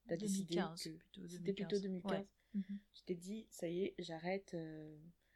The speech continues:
Speaker 1: j'arrête la finance, euh, c'est pas pour moi, je vais me lancer dans la mode. Est-ce que tu pourrais nous apprendre un petit peu plus sur, euh, la vraie Bac Rambelinsu ?
Speaker 2: <laughs> Oui,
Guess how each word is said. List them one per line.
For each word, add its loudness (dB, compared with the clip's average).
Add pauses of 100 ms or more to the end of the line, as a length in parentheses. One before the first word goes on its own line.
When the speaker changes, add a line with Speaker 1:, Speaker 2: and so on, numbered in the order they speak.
(360)
Speaker 1:
j'arrête 4
la 4
finance, 2
euh, -4
c'est -10
pas -4
pour -6
moi, -4 (300)
je -4
vais -2
me -2
lancer -6
dans -4
la -6
mode. -8 (440)
Est-ce -8
que 2
tu 0
pourrais 2
nous 4
apprendre 8
un 8
petit -2
peu 6
plus -2
sur, 2
euh, 0
la 2
vraie 4
Bac 4
Rambelinsu ? -2 (140)
Speaker 2:
<laughs> 0 (100)
Oui, 4